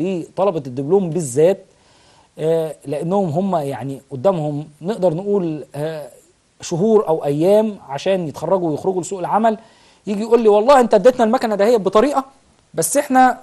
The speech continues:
رحنا لما اتخرجنا ودخلنا سوق العمل لقينا مكنة تانية"، <coughs> عفوا،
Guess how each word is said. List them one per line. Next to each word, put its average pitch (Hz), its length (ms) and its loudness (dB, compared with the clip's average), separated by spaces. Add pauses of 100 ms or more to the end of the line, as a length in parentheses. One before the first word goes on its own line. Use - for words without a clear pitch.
رحنا 226 360 4
لما 190 160 0
اتخرجنا 190 500 2
ودخلنا 170 960 0
سوق - 180 -8
العمل 254 400 2 (500)
لقينا 262 560 6
مكنة 240 320 4
تانية"، 240 520 2 (680)
<coughs> - 800 -20
عفوا، 156 300 2